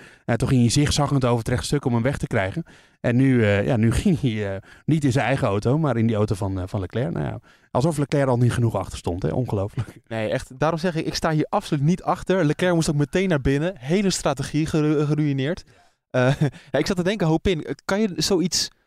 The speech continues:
Speaker 2: nog op een bepaalde tactische manier weggooien? Of is het ook een beetje pech?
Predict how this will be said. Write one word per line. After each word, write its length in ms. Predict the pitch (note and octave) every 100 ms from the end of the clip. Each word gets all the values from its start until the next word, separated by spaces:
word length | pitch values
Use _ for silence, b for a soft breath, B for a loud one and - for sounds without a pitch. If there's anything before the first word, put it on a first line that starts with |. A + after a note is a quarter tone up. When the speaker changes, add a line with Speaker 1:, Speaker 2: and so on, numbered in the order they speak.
| _
Speaker 2:
nog 200 | - D#3+
op 100 | E3
een 80 | D#3
bepaalde 540 | D3 C#3 E3 D#3+ D3 -
tactische 360 | - - D3 D3+
manier 260 | C3+ A#2+
weggooien? 640 | G#2 B2+ - F3 D3 C#3 D3
Of 100 | -
is 80 |
het 120 | - C3+
ook 80 |
een 60 | B2+
beetje 180 | A#2+ -
pech? 340 | F#2+ F2+ -